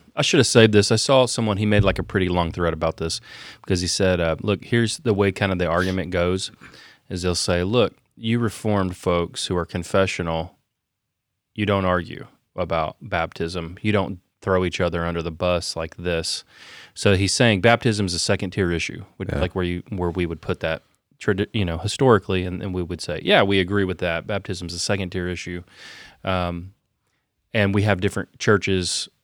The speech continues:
Speaker 1: you know, there's Baptists, there's Presbyterians,
Speaker 2: Mm-hmm.
Speaker 1: but we support each other, we cooperate with each other, e-, even in missions and, and other things. But, um, now he's, what they've done is they're trying to make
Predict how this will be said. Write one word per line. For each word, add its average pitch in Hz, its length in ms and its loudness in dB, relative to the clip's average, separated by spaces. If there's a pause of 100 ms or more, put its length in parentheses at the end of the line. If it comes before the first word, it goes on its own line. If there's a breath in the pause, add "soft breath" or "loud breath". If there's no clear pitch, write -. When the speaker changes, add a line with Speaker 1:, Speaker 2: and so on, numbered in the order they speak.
(220)
Speaker 1:
you 95 100 -10
know, 87 100 -6
there's 82 160 -4
Baptists, 90 480 -4
there's 82 220 -8
Presbyterians, 90 880 -2
Speaker 2:
Mm-hmm. 80 220 -12
Speaker 1:
but 95 140 2
we 107 100 2
support 107 340 0
each 101 140 -2
other, 92 280 2
we 90 120 -2
cooperate 87 380 -2
with 95 120 -10
each - 160 -12
other, 85 300 -8 (440)
e-, 98 160 -4
even 113 220 -2
in 90 160 -2
missions 87 500 -8
and, 85 240 -16 (500 loud breath)
and 127 120 4
other 113 160 8
things. 95 360 -4 (1080)
But, 135 300 8 (100)
um, 95 420 4 (1400 soft breath)
now 127 680 6
he's, - 280 -2 (680)
what 113 200 4
they've 98 180 2
done 101 240 2
is 92 120 -2
they're 95 80 -2
trying 101 220 -2
to 95 60 -2
make 90 360 -4